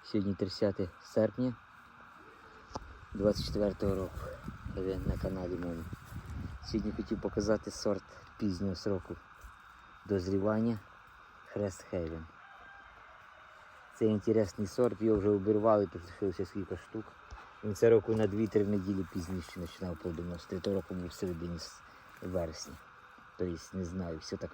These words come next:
все швидко закінчується. Можна сказати, що цей сорт, ну, завершає мою колекцію, хоча там буде ще сигналки, е, Royal Gym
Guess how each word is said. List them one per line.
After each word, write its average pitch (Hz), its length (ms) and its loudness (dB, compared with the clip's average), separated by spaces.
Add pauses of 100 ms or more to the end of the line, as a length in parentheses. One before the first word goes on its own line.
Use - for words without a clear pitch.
все - 140 -6
швидко 87 380 -6
закінчується. 82 720 -8 (380)
Можна 95 180 0
сказати, 107 220 2
що 101 140 -4
цей 92 200 -2
сорт, 90 300 -4
ну, 90 220 -8
завершає 87 560 -2
мою 85 280 -4 (420)
колекцію, 98 500 0
хоча 98 240 2
там 95 180 -2
буде 90 220 -2
ще 87 240 -4 (340)
сигналки, 104 800 4 (840)
е, 87 480 -2 (880)
Royal 107 440 10
Gym 120 380 8